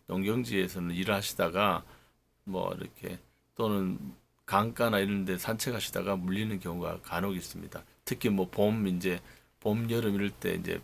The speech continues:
뱀이 활동이 왕성할 때 물리는 경우가 있거든요. 그 백 이면 백 물리신 분들은 다 독사라고 합니다. 다 독사라고 하는데, 어, 다 독사인지 아닌지는 알 수가 없고요. 일단 물려서 오시게 되면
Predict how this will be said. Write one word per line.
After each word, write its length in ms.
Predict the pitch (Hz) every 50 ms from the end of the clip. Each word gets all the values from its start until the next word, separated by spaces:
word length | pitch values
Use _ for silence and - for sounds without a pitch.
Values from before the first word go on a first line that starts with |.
| -
뱀이 400 | - - 95 98 104 104 104 110 - - - -
활동이 360 | - 127 120 110 120 117 107
왕성할 440 | 92 82 87 90 - 101 107 107 107
때 240 | - - - 90
물리는 340 | 85 82 85 92 95 95 95
경우가 240 | 90 85 82 82 78
있거든요. 520 | 78 - - - 87 80 78 78 90 123 - - - _ _ _ _ _ _ _ _ _ _ _ - - - - - - - - - - - - - - - - - - _ -
그 120 | - 139 123 -
백 240 | - 131 139 160
이면 260 | 190 190 190 165 143 123
백 240 | 131 139 143 127
물리신 380 | 117 117 113 135 160 - 175 143
분들은 240 | 123 120 113 110 92
다 140 | - 101 101
독사라고 440 | - - - - 143 135 127 98
합니다. 380 | 95 95 104 92 87 82 80 - - - _ _ _ _ _ _
다 140 | - - -
독사라고 420 | - 98 90 - - 120 117 104
하는데, 640 | 92 101 104 104 107 101 92 92 92 92 90 82 82 - - - - - _ _ _ _
어, 200 | - 110 - -
다 160 | - 98 101
독사인지 460 | - - 98 - - 151 147 139 120 98
아닌지는 460 | 87 101 120 139 131 120 101 92 87
알 160 | 82 85 90
수가 260 | - - - - 92
없고요. 640 | 90 - - - - 101 90 82 82 85 87 90 90 - - _ _ _ _ - - - - _ -
일단 260 | 127 123 - 151 143
물려서 420 | 120 117 117 131 160 170 160 - 127
오시게 340 | 123 123 - - 147 139
되면 720 | 120 110 104 95 95 98 104 117 117 110 104 92 87 85